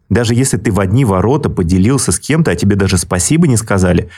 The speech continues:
внутри с-, себя ты, э, очень часто, если достаточно психологически там скован, э,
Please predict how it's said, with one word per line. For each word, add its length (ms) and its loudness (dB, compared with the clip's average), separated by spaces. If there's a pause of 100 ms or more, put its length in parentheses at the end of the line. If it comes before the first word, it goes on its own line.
(160)
внутри 420 0
с-, 360 0
себя 380 0
ты, 360 0 (340)
э, 520 2 (140)
очень 240 -2
часто, 380 -2
если 320 0
достаточно 640 0
психологически 760 -2
там 220 0
скован, 600 0 (420)
э, 360 2